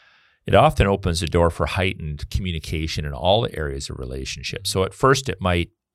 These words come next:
we might resist it because, like, "Well, m-, now my spouse isn't gonna trust me."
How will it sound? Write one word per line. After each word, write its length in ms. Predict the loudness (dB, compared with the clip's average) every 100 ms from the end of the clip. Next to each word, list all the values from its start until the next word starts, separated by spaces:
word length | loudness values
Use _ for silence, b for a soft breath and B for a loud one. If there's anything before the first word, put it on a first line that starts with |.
| _ _ _ _ 0
we 100 | 4
might 240 | 4 4
resist 520 | 0 0 4 4 4
it 120 | -2 -6
because, 300 | -6 -4 -2
like, 120 | -2
"Well, 160 | -2 -4
m-, 80 | -10 -4
now 160 | -2
my 120 | 0 -2
spouse 380 | 0 0 0
isn't 220 | -4 -6 -8
gonna 160 | -12
trust 460 | -8 0 2 2 -4
me." 280 | -14 -16